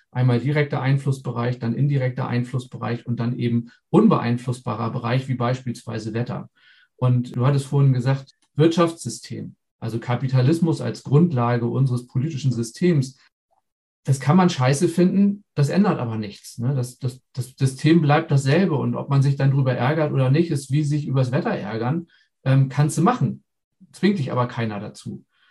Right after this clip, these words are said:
Und, äh, vielleicht geht's dir halt auch besser, wenn man sich immer wieder mal klar macht, das ist so Kategorie Wetter, da kann ich keinen Einfluss drauf nehmen. Oder ich muss halt irgendwie wirklich andere Wege einschlagen, eine Partei gründen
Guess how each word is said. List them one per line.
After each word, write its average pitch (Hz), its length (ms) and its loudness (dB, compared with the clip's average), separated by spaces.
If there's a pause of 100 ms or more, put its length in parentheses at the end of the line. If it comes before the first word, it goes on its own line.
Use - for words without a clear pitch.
(220)
Und, 131 340 0
äh, 123 120 -2
vielleicht 135 280 2
geht's 151 180 -2
dir 143 140 2
halt 139 100 2
auch 131 140 2
besser, 139 320 2
wenn 143 100 6
man 139 140 4
sich 135 160 0
immer 143 240 2
wieder 135 160 0
mal 131 180 0
klar 127 260 0
macht, 165 420 -4
das 113 180 -10
ist - 160 -6
so 143 80 -6
Kategorie 135 580 0
Wetter, 143 240 0
da 104 140 -4
kann - 280 -8
ich - 220 -6
keinen 120 160 -2
Einfluss 139 320 0
drauf - 240 -8
nehmen. 117 240 -4
Oder 139 240 6
ich - 80 -4
muss 147 240 0
halt 143 160 0
irgendwie 143 320 0
wirklich - 260 -4
andere 135 260 4
Wege 196 220 2
einschlagen, 127 560 -2
eine 120 80 -2
Partei 120 360 -4
gründen 139 500 0